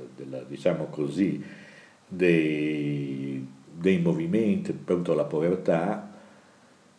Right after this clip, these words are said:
dice: "In postura mondiale, impoverimento e ineguaglianza nel mondo negli ultimi quaranta anni." Un articolo che non, certamente è, è positivo perché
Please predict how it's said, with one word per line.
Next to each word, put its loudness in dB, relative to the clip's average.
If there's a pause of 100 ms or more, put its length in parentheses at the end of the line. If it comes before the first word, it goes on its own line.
(140)
dice: 6
"In 2
postura 10
mondiale, 6
impoverimento 6
e 4
ineguaglianza 6
nel 4
mondo 0
negli 2
ultimi 0
quaranta -6
anni." -18
Un -4
articolo -2 (560)
che -10
non, -10
certamente -2
è, -
è 0
positivo -2
perché 0